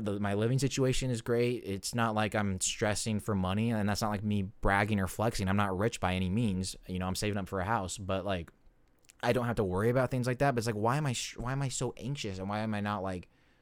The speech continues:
why am I not just constantly happy? And again, like I said, I am very, I am, I,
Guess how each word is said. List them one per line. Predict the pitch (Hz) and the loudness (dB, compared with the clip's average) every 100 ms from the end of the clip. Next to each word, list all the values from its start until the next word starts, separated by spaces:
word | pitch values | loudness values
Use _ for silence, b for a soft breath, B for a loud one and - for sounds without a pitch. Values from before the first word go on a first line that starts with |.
| b b _ _ _ | b b _ _ _
why | 160 | -2
am | 175 | 2
I | |
not | 147 | 2
just | 120 - | 2 -2
constantly | - 120 117 117 - 110 | 0 0 0 -2 -4 -4
happy? | 101 98 90 85 | -2 -2 -4 -2
And | 139 | 2
again, | 175 165 | 4 4
like | 139 147 | 4 2
I | |
said, | 147 | 2
I | 80 110 | 2 2
am | 143 135 | 2 0
very, | 127 110 110 131 131 127 120 | -2 -6 0 4 6 4 2
I | 120 | 0
am, | 139 | 0
I, | 120 | 0